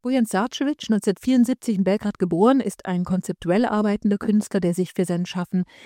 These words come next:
sehr vieler verschiedener Medien bedient. Er nutzt Video, wie wir hier sehen, aber auch Fotografien, fotografische Collagen, schafft Rauminstallationen und arbeitet skulptural. Es gibt in seinem Werk einige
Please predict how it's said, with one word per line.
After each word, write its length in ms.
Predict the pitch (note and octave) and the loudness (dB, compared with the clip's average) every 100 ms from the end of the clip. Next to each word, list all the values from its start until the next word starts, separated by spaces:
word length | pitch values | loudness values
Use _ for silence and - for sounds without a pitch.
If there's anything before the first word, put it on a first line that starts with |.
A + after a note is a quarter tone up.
| - - | -8 -4
sehr 100 | F3+ | 0
vieler 260 | G#3+ F#3 | 0 0
verschiedener 460 | D#3 - B3 C4 B3 | -4 -2 0 2 2
Medien 360 | G#3+ A3 A3 | 4 2 2
bedient. 540 | G#3 F3 G#3 A3 A3+ - _ | 2 2 4 4 4 -2 _
Er 160 | F3 F3 | -6 -2
nutzt 300 | D3 - G3+ | -4 -4 -2
Video, 460 | B3 A#3+ G#3 G3+ - | 0 4 6 4 0
wie 140 | F#3+ | 0
wir 60 | F3+ | 2
hier 140 | F3+ | 2
sehen, 440 | E3+ F3 E3+ F3 F3+ | 2 2 2 2 0
aber 220 | E3+ D#3+ D3+ | -4 -6 -8
auch 80 | |
Fotografien, 640 | - E3+ D3+ D#3+ - A#3+ A3 | -6 -6 -4 -8 -2 0 0
fotografische 560 | - E3 D#3+ - D3 | -2 -4 -6 -6 -8
Collagen, 720 | - D3+ E3+ F#3+ G3 F#3 F#3 F#3+ | -4 -4 -2 0 2 2 0 -4
schafft 360 | - F3 - - _ - _ - | -10 -12 -12 -16 _ -20 _ -4
Rauminstallationen 1160 | D3+ A3 A3+ - G3+ F#3+ - G3 F3+ F3+ F3+ F3+ - - - - _ | 4 6 6 2 -2 -2 -2 0 2 2 -2 -2 -8 -20 -20 -20 _
und 300 | - F3+ E3 | -2 -2 -2
arbeitet 340 | E3+ E3 E3 - | -6 -6 -6 -8
skulptural. 800 | - D#3 - D#3 C#3+ C#3 D3+ - _ _ _ _ - | -4 -4 -4 -6 -4 -6 -6 -10 _ _ _ _ -8
Es 160 | G3+ | -4
gibt 160 | C4+ - | -4 0
in 80 | B3+ | 4
seinem 300 | A#3+ A#3+ G#3+ | 6 6 6
Werk 260 | G#3+ A3 - | 4 0 -2
einige 540 | G3 G#3+ G3+ F#3+ F#3+ | 2 2 4 4 2